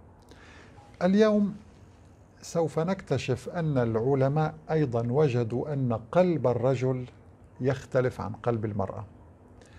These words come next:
بالحجم والعمليات الفيزيائية وإفراز الهرمونات، ودماغ المرأة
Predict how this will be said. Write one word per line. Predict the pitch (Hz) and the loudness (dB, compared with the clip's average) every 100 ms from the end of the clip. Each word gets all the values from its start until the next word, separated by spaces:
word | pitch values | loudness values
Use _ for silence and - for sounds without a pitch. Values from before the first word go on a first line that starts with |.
| - - - - | -20 -20 -18 -6
بالحجم | 110 - 143 123 147 139 - - - | -4 0 0 0 -2 -6 -12 -20 -8
والعمليات | 117 110 107 113 110 120 117 | -2 0 0 0 2 0 0
الفيزيائية | - 127 107 110 127 135 123 135 - | -4 -6 -2 -2 -2 -2 -4 -6 -10
وإفراز | - - 123 113 | -12 -4 -2 -2
الهرمونات، | 107 98 110 98 98 95 - - - - - - - - - - - - - - - | -2 -2 -2 -2 -4 -8 -14 -20 -20 -20 -20 -20 -20 -20 -20 -20 -20 -20 -20 -20 -4
ودماغ | 123 120 107 127 170 202 156 | 2 4 4 0 2 2 2
المرأة | 156 160 170 175 165 | 0 2 0 0 -2